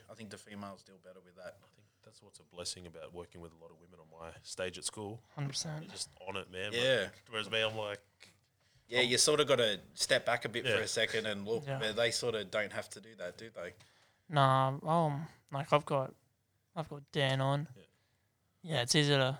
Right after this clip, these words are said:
Speaker 3: like, the girls go really well
Speaker 2: Yeah.
Speaker 3: to multitasking, get everything
Speaker 2: No, the,
Speaker 3: organised.
Speaker 2: the girls keep me accountable, man. Without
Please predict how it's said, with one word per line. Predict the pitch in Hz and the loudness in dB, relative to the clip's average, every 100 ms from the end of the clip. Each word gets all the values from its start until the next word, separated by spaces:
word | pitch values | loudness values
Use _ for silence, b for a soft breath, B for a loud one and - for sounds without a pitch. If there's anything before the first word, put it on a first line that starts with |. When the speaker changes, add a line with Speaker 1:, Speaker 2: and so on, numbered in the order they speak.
| - | -4
Speaker 3:
like, | 131 | -4
the | |
girls | 151 151 156 185 | 2 6 8 6
go | 135 | 2
really | 127 127 127 | 2 2 2
well | 135 147 151 | 4 4 2
Speaker 2:
Yeah. | 92 | -6
Speaker 3:
to | - | -10
multitasking, | 139 135 131 139 139 135 - 135 | -2 0 0 0 -2 -2 -4 -4
get | 131 | -4
everything | 127 151 | -4 -4
Speaker 2:
No, | 131 | -2
the, | 131 | -2
Speaker 3:
organised. | 135 143 165 - | 0 0 0 -2
Speaker 2:
the | |
girls | - 104 110 | -6 -6 -6
keep | - | -8
me | 95 | -10
accountable, | 87 - 85 87 87 85 | -12 -10 -10 -10 -16 -20
man. | 87 92 | -20 -20
Without | - - _ - 143 202 - 165 - - | -20 -20 _ -6 2 4 6 2 2 -4